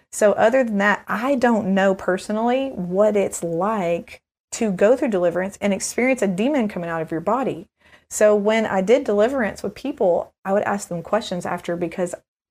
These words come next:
I didn't know at the time. I just started doing deliverance.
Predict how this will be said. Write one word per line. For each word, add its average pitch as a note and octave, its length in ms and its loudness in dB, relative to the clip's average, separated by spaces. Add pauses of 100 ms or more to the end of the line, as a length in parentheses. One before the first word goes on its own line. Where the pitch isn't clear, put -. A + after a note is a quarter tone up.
(120)
I - 160 -6
didn't G#3 260 0
know F#3+ 220 2
at G#3 100 -2
the E3+ 80 -2
time. D#3 280 -6
I F3 100 -4
just G3 240 -4
started F3+ 180 -2
doing E3+ 200 -4
deliverance. F#3 580 -4